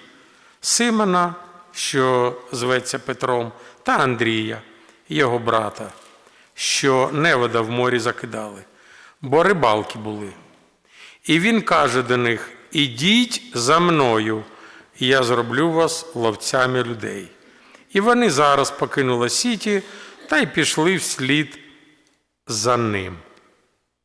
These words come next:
Тут ми бачимо, яке Христос бажає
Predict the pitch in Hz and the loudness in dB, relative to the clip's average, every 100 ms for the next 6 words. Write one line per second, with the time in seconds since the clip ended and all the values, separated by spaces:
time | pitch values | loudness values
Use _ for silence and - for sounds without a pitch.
0 | _ _ _ _ _ _ - - - - | _ _ _ _ _ _ -20 -20 -20 -20
1 | - - _ _ - 202 208 175 147 156 | -20 -20 _ _ -8 -6 -2 -2 0 2
2 | 165 - 165 156 151 151 147 147 - - | 0 -2 -4 -2 0 2 0 -2 -10 -20
3 | - _ _ _ _ _ - 127 131 - | -20 _ _ _ _ _ -4 -2 -2 0
4 | 135 131 123 - - - - 139 127 - | 2 2 0 -4 -20 -18 -8 -2 -2 -4
5 | - 143 143 - 147 117 117 107 117 117 | -4 -2 -2 -4 -10 -4 -4 0 2 2
6 | 113 113 | 2 0